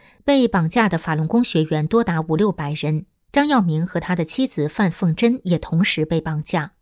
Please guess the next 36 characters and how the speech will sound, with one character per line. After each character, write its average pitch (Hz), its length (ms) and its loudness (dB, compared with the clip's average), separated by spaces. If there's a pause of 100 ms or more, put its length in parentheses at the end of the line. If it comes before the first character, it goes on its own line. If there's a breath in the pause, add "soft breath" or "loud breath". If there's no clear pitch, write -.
(640)
二 262 140 2
零 208 180 4
零 196 160 2
二 254 160 2
年 156 200 0
十 156 260 0
月， 185 360 2
鹤 - 220 0
岗 160 200 0
市 175 280 -2
工 247 160 0
农 175 140 2
区 - 140 0
法 156 300 -4
院 165 280 0
对 233 220 6
四 269 200 0
位 196 160 2
法 147 200 -4
轮 147 120 -2
功 214 160 2
学 151 220 0
员 151 200 0
非 247 200 0
法 135 180 -4
判 160 240 -2
刑， 147 340 -4 (340)
张 294 160 4
耀 269 140 4
明 160 260 2
被 180 200 2
网 156 220 -2
判 175 240 0
十 - 200 0
九 170 180 2
年， 151 340 -4